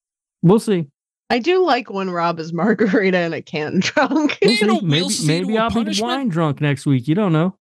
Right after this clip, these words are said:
Speaker 3: No, no,
Speaker 2: I
Speaker 3: no,
Speaker 2: would
Speaker 3: no,
Speaker 2: also
Speaker 3: no.
Speaker 2: Hang on. I would like to see Rob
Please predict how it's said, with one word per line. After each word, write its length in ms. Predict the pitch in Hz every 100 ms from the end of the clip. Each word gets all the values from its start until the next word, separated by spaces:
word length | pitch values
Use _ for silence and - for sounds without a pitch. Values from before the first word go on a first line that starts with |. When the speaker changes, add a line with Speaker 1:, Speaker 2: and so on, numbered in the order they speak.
| -
Speaker 3:
No, 360 | 143 160 170 170
no, 60 |
Speaker 2:
I 40 | -
Speaker 3:
no, 100 | 156
Speaker 2:
would 60 | 151
Speaker 3:
no, 240 | 139 -
Speaker 2:
also 260 | - 117 107
Speaker 3:
no. 360 | 98 90 92 - -
Speaker 2:
Hang 240 | 269 254
on. 140 | 226 220
I 100 | 226
would 140 | 247
like 160 | 240 233
to 100 | 247
see 160 | 233 208
Rob 360 | 180 175 170